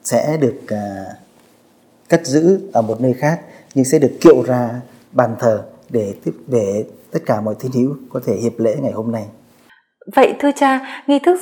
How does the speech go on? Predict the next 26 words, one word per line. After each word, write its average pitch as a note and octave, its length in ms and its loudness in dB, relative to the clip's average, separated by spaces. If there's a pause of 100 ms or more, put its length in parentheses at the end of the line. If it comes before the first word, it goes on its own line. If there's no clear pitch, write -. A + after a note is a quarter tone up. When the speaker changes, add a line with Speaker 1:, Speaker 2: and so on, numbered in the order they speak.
Speaker 2:
rước G4 160 2
mình G#3+ 220 2
thánh F#3+ 260 -6
được C4+ 180 -4
cử E3+ 100 0
hành F3+ 200 -4
như A3+ 140 0
thế G3+ 80 -6
nào G#3 280 -6
ạ? D#3+ 120 -14 (600)
Speaker 1:
Phó C#3+ 140 4
tế D3 280 8
hoặc D3+ 260 4
là A#2 80 4
linh C#3 220 2
mục C#3 300 4
sẽ C#3 500 -2 (300)
mang C3+ 200 0
khăn C3+ 220 0
phủ A#2+ 100 0
vai A#2+ 380 -2 (100)
và A#2 360 0 (300)
cùng C3 220 2
với C3 120 0
giúp E3 220 2
lễ D3+ 380 2